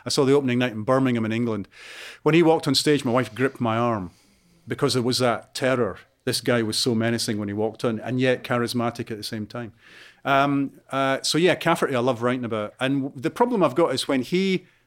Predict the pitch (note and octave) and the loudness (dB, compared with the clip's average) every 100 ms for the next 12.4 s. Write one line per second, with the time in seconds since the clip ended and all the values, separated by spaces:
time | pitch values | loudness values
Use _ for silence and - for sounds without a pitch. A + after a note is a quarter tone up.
0 | _ C#3+ D3 B2+ C#3+ C#3+ B2+ C3+ A#2+ - | _ 0 2 2 2 2 0 -2 -2 -6
1 | _ B2+ C3 B2+ A#2+ - _ _ A#2+ - | _ 0 2 0 -2 -8 _ _ -12 0
2 | C#3 C3+ - B2 B2 C3 B2 G2 - _ | 0 0 -2 -4 0 0 0 -6 -10 _
3 | _ - B2+ - D#3+ - D3 B2+ C3+ C#3 | _ -6 -2 0 -2 0 0 0 0 -2
4 | - C#3 B2 G#2+ - A#2 A2+ A2 C#3 C3+ | -2 -4 -2 -4 -4 -4 -4 -4 -4 -4
5 | G2 - - - - B2+ D3 E3 D3 D3+ | -4 -12 -20 -20 -4 0 4 4 4 2
6 | E3 F3 - D#3+ E3+ B2+ A2+ A2 - C3+ | 4 2 2 2 2 -2 -4 -6 -4 -2
7 | C3+ A#2+ B2 B2 B2 D3 G#2 - - _ | 0 -2 -2 0 0 -2 -6 -14 -20 _
8 | _ _ _ - D#3+ C3+ B2+ - B2+ C3 | _ _ _ -4 0 0 0 -2 0 0
9 | A#2+ C3+ B2+ A#2+ A#2+ A#2+ A#2 C#3 A2+ - | 0 0 0 0 -4 -2 -2 -2 -2 -4
10 | C3+ B2 A2+ A#2 B2 C3 G2+ - - - | -4 -4 -4 -2 0 -2 -6 -12 -18 -20
11 | _ C3 A#2 - B2+ - B2 A#2 - G#2+ | _ -2 0 -2 -4 -2 -2 -2 -6 -2
12 | A#2+ A#2 B2 G2 | -2 -2 -4 -8